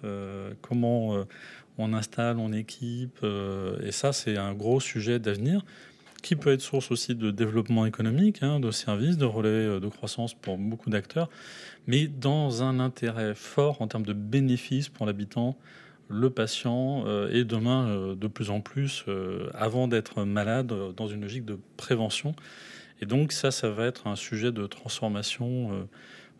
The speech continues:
euh, assez fort dans les années qui viennent. Ça nécessite tout simplement déjà de mettre, euh, bah, des,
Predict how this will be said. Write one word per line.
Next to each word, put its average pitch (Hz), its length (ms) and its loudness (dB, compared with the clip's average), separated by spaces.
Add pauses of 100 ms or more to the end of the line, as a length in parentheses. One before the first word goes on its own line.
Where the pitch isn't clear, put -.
euh, 98 140 -6
assez - 320 -4
fort 135 280 2
dans 117 100 2
les 107 180 -2
années 104 140 0
qui 110 160 -6
viennent. 147 240 0
Ça 127 140 2
nécessite 123 440 2
tout - 100 -6
simplement 117 440 -2
déjà 113 240 0
de 113 100 -2
mettre, 107 380 -2
euh, 95 240 -4
bah, 90 120 -4
des, 90 340 -6